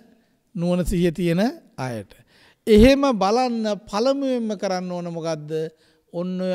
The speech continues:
අගුණ ධර්ම ටික දුරු කරන්න. ගුණ ධර්ම දියුණු කරන්න. එහෙනම් මේ එහෙනම් සිල් ගන්න එනවයි කියලා එන්නේ මොකක් කරන්නද? ගුණ ධර්ම,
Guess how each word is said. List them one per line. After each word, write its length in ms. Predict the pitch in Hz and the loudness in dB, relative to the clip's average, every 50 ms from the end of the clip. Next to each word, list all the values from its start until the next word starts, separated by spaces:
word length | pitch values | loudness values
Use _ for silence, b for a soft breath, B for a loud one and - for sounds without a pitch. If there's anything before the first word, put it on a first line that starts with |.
| 180 - - | -4 -6 -6
අගුණ 420 | 156 165 170 170 190 208 208 208 208 | -6 -6 -4 -2 -2 -2 0 0 0
ධර්ම 340 | 196 185 180 180 180 175 175 170 | 0 0 0 0 -2 -2 -4 -6
ටික 280 | 165 151 165 160 151 175 190 214 339 - - _ _ _ _ _ _ _ - | -6 -6 -6 -6 -4 -4 -4 -4 -6 -8 -14 _ _ _ _ _ _ _ -20
දුරු 360 | - 139 135 135 135 131 123 | -18 -14 -12 -10 -10 -10 -12
කරන්න. 480 | - 110 98 98 87 87 87 87 87 - - _ _ _ _ _ _ _ - | -14 -14 -16 -16 -16 -18 -20 -20 -20 -20 -20 _ _ _ _ _ _ _ -12
ගුණ 280 | 156 151 175 180 208 226 220 | -4 0 2 4 6 6 6
ධර්ම 360 | 202 202 185 180 175 175 170 175 196 233 392 - _ _ _ _ _ _ _ _ _ _ _ _ _ | 6 6 4 4 2 0 0 0 0 -2 -4 -8 _ _ _ _ _ _ _ _ _ _ _ _ _
දියුණු 600 | - 143 135 131 123 131 160 156 147 135 120 110 | -20 -18 -16 -10 -6 -2 -2 -2 -2 -2 -6 -10
කරන්න. 340 | 107 104 95 95 92 87 85 - _ _ _ _ _ _ _ _ _ _ _ _ _ _ _ _ _ _ - | -12 -14 -16 -16 -18 -20 -20 -20 _ _ _ _ _ _ _ _ _ _ _ _ _ _ _ _ _ _ 0
එහෙනම් 360 | 190 214 220 208 196 185 180 - b b b b b b - | 2 2 4 2 2 0 -4 -8 b b b b b b -6
මේ 360 | - 175 190 208 220 226 220 | -4 0 2 4 4 4 4
එහෙනම් 280 | 233 233 233 226 208 170 | 4 2 0 -2 -2 -4
සිල් 200 | - 226 226 240 | -2 -2 -2 0
ගන්න 240 | 240 254 254 247 247 | 0 0 0 -2 -2
එනවයි 320 | 247 240 247 240 240 233 | -2 -2 0 0 0 0
කියලා 220 | 208 247 240 233 233 | 0 2 2 2 2
එන්නේ 100 | 240 233 | 2 0
මොකක් 240 | 226 220 220 233 220 - | -2 0 0 0 2 4
කරන්නද? 420 | 254 233 233 226 226 226 220 208 208 196 175 - - - _ _ _ _ _ _ b b b b b b b b b b | 6 6 6 6 6 6 4 4 4 2 0 -2 -8 -16 _ _ _ _ _ _ b b b b b b b b b b
ගුණ 280 | 160 165 196 208 220 226 | 0 2 4 6 6 8
ධර්ම, 320 | 214 226 226 226 233 247 | 8 8 8 8 6 4